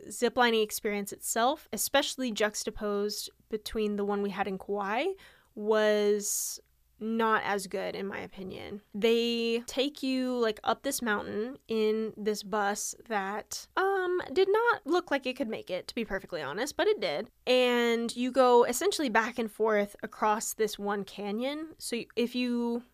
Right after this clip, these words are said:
saw it the first time, you're gonna see it the second time. The only thing that was a little bit different was that you, for the last one especially, because the line was so long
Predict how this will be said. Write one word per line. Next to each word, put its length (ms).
saw 420
it 140
the 120
first 320
time, 480
you're 140
gonna 180
see 220
it 80
the 80
second 340
time. 360
The 140
only 300
thing 300
that 180
was 240
a 80
little 200
bit 220
different 540
was 260
that 400
you, 680
for 180
the 120
last 360
one 120
especially, 460
because 220
the 80
line 260
was 160
so 220
long 520